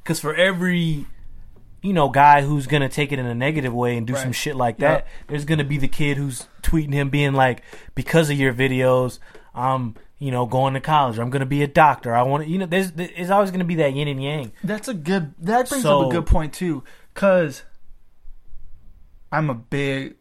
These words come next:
Speaker 2: we, Fifth of Advice is huge support of mental health, mental health advocates.
Speaker 1: One hundred percent.
Speaker 2: But I do think there's this weird, I don't wanna use the word weird, but with, like, YouTubers and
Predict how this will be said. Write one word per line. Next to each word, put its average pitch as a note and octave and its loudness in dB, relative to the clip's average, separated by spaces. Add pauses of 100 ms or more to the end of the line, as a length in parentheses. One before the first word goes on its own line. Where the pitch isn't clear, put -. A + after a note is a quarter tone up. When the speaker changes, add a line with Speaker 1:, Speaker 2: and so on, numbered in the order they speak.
Speaker 2:
we, F#3 0 (120)
Fifth G3 0
of G3+ -2
Advice D3+ 2
is A#2+ -10
huge F3 -4
support C3+ 0
of B2 -6 (100)
mental C3+ -8
health, C3 -6
mental C#3+ -10
health C3+ -4
advocates. C3+ -10
Speaker 1:
One C#3 2
hundred C#3 -2
percent. C3+ -6 (400)
Speaker 2:
But E3+ -2
I F3+ -4
do G3 -2
think A3+ -4
there's G3+ -2
this F#3 -6
weird, F3+ -4 (840)
I F#3 -4
don't G#3+ -2
wanna G#3 0
use F3+ -2
the E3+ -4
word D3+ -4
weird, C3+ -8
but C3 -2
with, C3+ -10
like, B2 -8
YouTubers F3+ -8
and C3+ -10